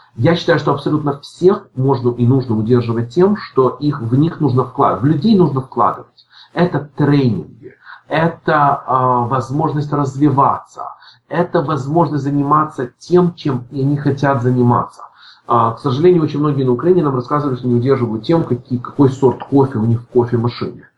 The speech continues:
А, ну, я, я понимаю, что это важно, но это то, не то, что удерживает людей. На самом деле, как это ни парадоксально, зарплата не удерживает людей тоже.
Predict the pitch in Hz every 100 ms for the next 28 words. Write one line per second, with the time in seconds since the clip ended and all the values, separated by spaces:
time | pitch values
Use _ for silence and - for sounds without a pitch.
0 | _ _ _ _ _ - 107 - _ 165
1 | 143 123 107 104 _ _ _ _ _ 120
2 | 139 131 82 98 131 139 135 156 156 -
3 | 117 113 98 95 85 80 85 110 123 143
4 | 131 143 135 143 135 160 143 135 123 131
5 | 117 110 110 113 98 110 123 226 214 226
6 | 233 175 170 165 165 165 151 165 156 175
7 | 170 117 101 - _ 104 135 139 147 165
8 | 190 208 135 131 127 120 143 117 123 113
9 | 113 113 113 92 127 92